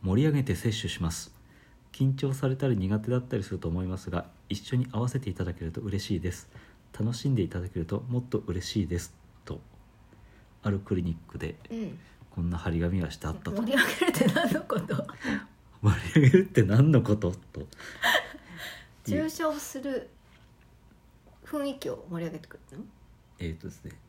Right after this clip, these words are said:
Speaker 1: そうなんです。えーと、記事によりますと、
Speaker 2: うん。
Speaker 1: 看護師さんがですね、
Speaker 2: うん。
Speaker 1: え、「ではお付き合いくださいね。ドクター、It's show time. イエーイ。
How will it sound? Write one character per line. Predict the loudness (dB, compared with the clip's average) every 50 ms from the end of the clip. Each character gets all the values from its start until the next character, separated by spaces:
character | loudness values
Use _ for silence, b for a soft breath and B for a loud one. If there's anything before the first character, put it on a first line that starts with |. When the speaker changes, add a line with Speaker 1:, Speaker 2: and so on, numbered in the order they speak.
| -20 -20 -20
Speaker 1:
そ | -8 -2 0 0
う | 2
な | 0 0
ん | -4
で | -6 -10
す。 | -14 -16 -20 -20 -20 -20 _ _ _ _ -14 -10
え | -10 -10 -10 -12
ー | -12 -12
と、 | -12 -10 -10 -10 -12 -14 -16 -4
記 | -2 0 0
事 | 2 2
に | 0
よ | 0 -2
り | -4
ま | -4 -6
す | -8 -8 -10
と、 | -10 -10 -8 -8
Speaker 2:
う | -8
ん。 | -6 -6 -6 -8 -10 -14 -18 -20 -20 -20 _ _ -20 -10
Speaker 1:
看 | -4 -2 0 0
護 | 0
師 | -2 -4
さ | -6 -8
ん |
が | -8 -8
で | -10
す | -12 -14
ね、 | -14 -14 -12 -12 -12
Speaker 2:
う |
ん。 | -10 -10 -10 -12 -12 -16 -20 -20 _ _ _ -20 -20 -20 -20 -20 -20 -20 -18 -12
Speaker 1:
え、 | -10 -8 -8 -10 -12 B B B B B B B B -20 -12 -6
「で | -4 -4
は | -4
お | -4
付 | -8 -8 -6
き | -4 -2
合 | -2
い | -4
く | -6
だ | -8 -8 -6
さ | -6 -4 -4
い | -4
ね。 | -4 -4 -4 -4 -6 -6 -8 -12 -16 -20 -20 -20 -20 -14 -8
ド | -6 -6
ク | -6 -4
タ | -6 -6
ー、 | -6 -6 -8 -12 -18 -20 -20 -20 -20 -8 -6
It's | -4 -4 -4 -6 -12 -10
show | -6 -4 -4 -4 -4
time. | -4 -2 0 0 0 0 0 -2 -2 -4 -6 -10 -6 -2
イ | 0 2
エ | 2
ー | 2 2 0 0 -2 -2 -2 -2 -2 -2 -4
イ。 | -6